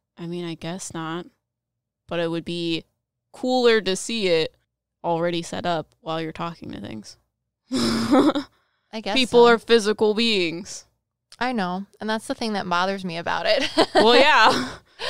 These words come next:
Speaker 1: It's like in that, uh, one video that we did with, uh, Janelle when we went to her haunted house. And we were like, "Let's do a spirit box with the man that lives in your house or the
Speaker 2: <laughs>
Speaker 1: man spirit that lives in your house."
Speaker 2: Yeah, and it didn't do anything, though.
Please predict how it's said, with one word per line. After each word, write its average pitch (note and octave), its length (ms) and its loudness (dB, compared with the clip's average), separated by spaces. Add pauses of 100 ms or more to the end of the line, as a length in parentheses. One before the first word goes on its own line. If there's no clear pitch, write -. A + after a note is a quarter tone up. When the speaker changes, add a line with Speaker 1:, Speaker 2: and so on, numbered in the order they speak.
(120)
Speaker 1:
It's B3+ 160 4
like B3+ 180 6
in B3+ 140 6
that, A#3+ 240 6
uh, G#3 340 4
one G#3+ 320 -2
video G3+ 380 0
that F3+ 160 2
we F3+ 100 -2
did F3+ 160 -4
with, F3 280 -4 (360)
uh, F3+ 320 -2 (140)
Janelle F3+ 520 -2
when F3+ 120 -6
we F#3 100 -2
went F3+ 180 -4
to F3+ 160 -8
her F#3+ 200 -8
haunted F3+ 340 -6
house. F#3 460 -2 (580)
And F3+ 140 -4
we F3+ 40 0
were F3+ 120 2
like, F3+ 280 2 (480)
"Let's D#4 300 4
do D#4+ 200 6
a D4+ 40 4
spirit D#4 460 4
box C4 280 2
with C4+ 120 -2
the D4 80 4
man C#4+ 320 8
that B3+ 160 4
lives B3+ 200 4
in C#4 120 6
your C#4+ 180 6
house C#4 260 6
or - 140 6
the F4+ 80 4
Speaker 2:
<laughs> F4 40 4
Speaker 1:
man C4+ 440 6
spirit C4+ 460 6
that A#3+ 160 6
lives A#3+ 200 6
in B3+ 120 -2
your C4 100 2
house." A#3+ 420 4
Speaker 2:
Yeah, C4 140 4
and C4 100 4
it B3+ 60 2
didn't B3+ 200 -4
do B3+ 120 2
anything, A3+ 400 2
though. F3+ 300 -4